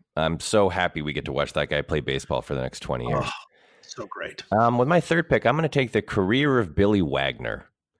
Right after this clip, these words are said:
Speaker 2: Ooh,
Speaker 1: Now,
Speaker 2: I like it.
Speaker 1: Billy Wagner, um, was like f-, was like four three, I think. He was four-foot-three.
Speaker 2: <laughs> Let me look that up. Let me
Speaker 1: Something
Speaker 2: double
Speaker 1: like
Speaker 2: check
Speaker 1: that.
Speaker 2: that.
Speaker 1: It,
Speaker 2: I'll,
Speaker 1: it's,
Speaker 2: I'll double
Speaker 1: I'm,
Speaker 2: check the
Speaker 1: I, it
Speaker 2: numbers
Speaker 1: might
Speaker 2: on
Speaker 1: not
Speaker 2: that.
Speaker 1: be exact, but I'm close. He was, uh, he was four-foot-three.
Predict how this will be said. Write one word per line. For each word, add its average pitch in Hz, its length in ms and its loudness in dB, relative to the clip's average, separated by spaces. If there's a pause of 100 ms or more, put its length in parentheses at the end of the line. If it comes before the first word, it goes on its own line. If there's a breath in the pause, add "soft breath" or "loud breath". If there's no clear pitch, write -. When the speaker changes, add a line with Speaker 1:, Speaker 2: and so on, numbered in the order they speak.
(360)
Speaker 2:
Ooh, 359 120 4
Speaker 1:
Now, - 200 6
Speaker 2:
I - 120 4
like - 280 0
it. - 340 -4
Speaker 1:
Billy 220 200 2
Wagner, 107 640 4 (100)
um, 76 540 0 (540)
was 101 260 4
like 95 200 2
f-, - 300 -18
was 90 220 2
like 87 140 0
four 117 480 2
three, 78 600 -2 (460)
I - 80 -6
think. 55 320 -6 (300)
He 95 60 2
was 92 100 0
four-foot-three. 104 880 2
Speaker 2:
<laughs> - 480 -12
Let 392 100 6
me 349 80 10
look 254 180 2
that 180 140 6
up. 104 240 -6
Let 202 100 4
me 226 60 2
Speaker 1:
Something 139 260 6
Speaker 2:
double 104 80 8
Speaker 1:
like - 40 6
Speaker 2:
check 104 80 2
Speaker 1:
that. 87 120 4
Speaker 2:
that. 104 80 6
Speaker 1:
It, 117 120 6
Speaker 2:
I'll, 135 100 2
Speaker 1:
it's, 131 180 4
Speaker 2:
I'll 196 100 8
double 214 100 8
Speaker 1:
I'm, 147 160 6
Speaker 2:
check 185 100 8
the - 20 6
Speaker 1:
I, 143 80 6
it 135 60 4
Speaker 2:
numbers 123 240 4
Speaker 1:
might 160 140 6
Speaker 2:
on 180 80 4
Speaker 1:
not 165 140 6
Speaker 2:
that. - 40 -8
Speaker 1:
be 127 100 4
exact, 101 380 4
but 92 80 0
I'm 92 140 4
close. 85 400 0
He 120 180 2
was, 120 300 4
uh, 98 100 8
he 101 140 4
was 104 100 0
four-foot-three. 95 920 2